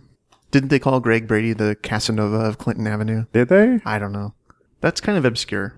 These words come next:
Speaker 1: I had to take a chance, though, 'cause you're totally winning.
Speaker 2: <laughs> Yes, I know.
Speaker 1: You're ahead by one space.
Speaker 2: I know. Um, our Instagram friends, uh, Brian and Aaron, went to Hawaii this week, and I'm still playing, like, a Words with Friends game with Aaron.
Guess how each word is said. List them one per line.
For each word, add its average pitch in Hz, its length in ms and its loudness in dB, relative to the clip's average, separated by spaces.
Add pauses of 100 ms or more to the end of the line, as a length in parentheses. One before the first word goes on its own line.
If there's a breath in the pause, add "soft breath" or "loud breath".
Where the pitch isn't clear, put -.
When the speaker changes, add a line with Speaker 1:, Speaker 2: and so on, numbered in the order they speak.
Speaker 1:
I 127 60 0
had 160 120 4
to 151 80 4
take 143 200 0
a 135 40 0
chance, 120 340 -2
though, 98 140 -2
'cause 117 200 0
you're 107 180 2
totally 120 440 2
winning. 107 520 -2
Speaker 2:
<laughs> - 60 -20
Yes, - 400 -4
I 95 100 -4
know. 82 120 -8
Speaker 1:
You're - 140 6
ahead 151 320 0
by 180 60 4
one 135 260 2
space. - 580 -8 (200)
Speaker 2:
I 98 40 -18
know. 95 200 -16 (400 soft breath)
Um, 107 400 4
our 107 340 4
Instagram 101 580 -2
friends, 87 600 -2
uh, 85 300 0 (100)
Brian 90 340 2
and 87 160 -4
Aaron, 87 280 -2
went - 160 -6
to - 80 -16
Hawaii 82 500 0
this 98 240 -8
week, 104 300 0
and 90 100 -4
I'm 90 120 0
still 98 180 2
playing, 87 400 -2
like, 85 220 -2
a 85 240 2
Words 90 340 2
with 90 100 -6
Friends 92 300 0
game 101 300 0
with 92 120 -2
Aaron. 92 400 -4